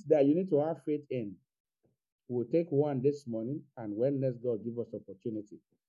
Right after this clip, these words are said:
Have faith in the faithfulness of God. God is not a liar. Sir and man,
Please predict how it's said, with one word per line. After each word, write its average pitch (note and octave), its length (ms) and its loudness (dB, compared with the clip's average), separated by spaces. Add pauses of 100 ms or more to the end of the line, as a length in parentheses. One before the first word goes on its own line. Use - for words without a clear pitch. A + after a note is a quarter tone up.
(440)
Have A#3 300 0 (200)
faith F#3 420 4
in C#3 160 2
the B2+ 100 0 (220)
faithfulness D#3+ 600 -4
of F#2+ 180 -8
God. G#2 300 -4 (720)
God F#3+ 420 4
is C#3 180 2
not C#3+ 360 0
a A2 180 -2
liar. A#2+ 460 -2 (1000)
Sir F#3+ 340 0 (100)
and C#3+ 260 2
man, D3+ 320 0